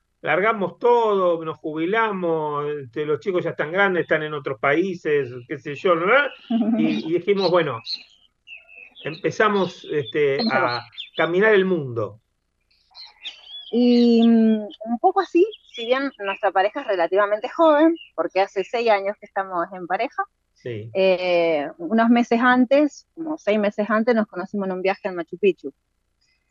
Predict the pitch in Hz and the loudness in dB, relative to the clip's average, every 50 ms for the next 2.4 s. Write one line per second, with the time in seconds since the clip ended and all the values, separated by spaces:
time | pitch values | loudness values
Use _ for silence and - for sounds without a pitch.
0 | _ - 120 156 208 240 214 165 180 175 185 165 165 156 147 139 127 113 110 - | _ -2 2 4 4 4 4 4 4 4 4 4 4 4 4 4 2 0 -2 -8
1 | - - _ _ _ _ _ _ _ _ _ _ _ _ _ _ _ _ _ _ | -14 -20 _ _ _ _ _ _ _ _ _ _ _ _ _ _ _ _ _ _
2 | _ _ _ - 170 - - - | _ _ _ -6 -6 -6 -6 -10